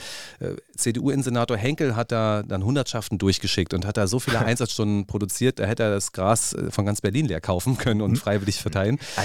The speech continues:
Speaker 2: die Nulltoleranz war das, ne?
Speaker 1: Das hat
Speaker 2: Mhm.
Speaker 1: nicht so richtig funktioniert und
Speaker 2: Gar
Speaker 1: ja,
Speaker 2: nicht.
Speaker 1: natürlich, äh, es wanderte dann auch ab in Richtung unter der U-Bahn, aber da ist es auch
Speaker 2: Ja.
Speaker 1: jetzt noch und die Szene ist sowieso dramatisch gewachsen. Ich kenn
Speaker 2: Ja.
Speaker 1: den Park seit l-,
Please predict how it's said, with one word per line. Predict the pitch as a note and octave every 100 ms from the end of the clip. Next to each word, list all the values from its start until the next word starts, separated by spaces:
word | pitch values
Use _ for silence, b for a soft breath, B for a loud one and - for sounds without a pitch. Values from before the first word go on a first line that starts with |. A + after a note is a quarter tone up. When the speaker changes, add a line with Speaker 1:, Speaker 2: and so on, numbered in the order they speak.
| F#2+
Speaker 2:
die |
Nulltoleranz | C3 C#3+ E3 C#3+ B2+ G#2 D3 D3+ -
war |
das, | E2+ - -
ne? | F#2 -
Speaker 1:
Das | G2+ G#2
hat | F2+
Speaker 2:
Mhm. | -
Speaker 1:
nicht | C3
so | C#3
richtig | D3+ E3 - E3
funktioniert | D#3 C#3+ D#3 D3+ -
und | A2
Speaker 2:
Gar | B2+
Speaker 1:
ja, | C#3
Speaker 2:
nicht. | A#2+ -
Speaker 1:
natürlich, | C#3 D#3 D#3 -
äh, |
es | A2 A#2 A2 -
wanderte | G#2+ C3+ C3
dann | A2 G#2+
auch | G2
ab | - -
in | A2
Richtung | G2+ - G2+ F#2+ F#2+
unter | G#2+ G2+
der | F2+ D#2+
U-Bahn, | E3+ F3+ D3 C#3+
aber | G#2 G#2+
da | G2
ist | G2+
es | G2+
auch | E2+
Speaker 2:
Ja. | E2+
Speaker 1:
jetzt | C#3 -
noch | C#3+ C#3
und | A2
die | F#2+
Szene | - A2 G#2+
ist |
sowieso | - F2+ G2+ - _ _ _
dramatisch | - E2+ F#2+ G2 -
gewachsen. | - G#2 - F2+
Ich | -
kenn | - F2
Speaker 2:
Ja. |
Speaker 1:
den | F2+ F2+
Park | - F2
seit | - D#2+ -
l-, | -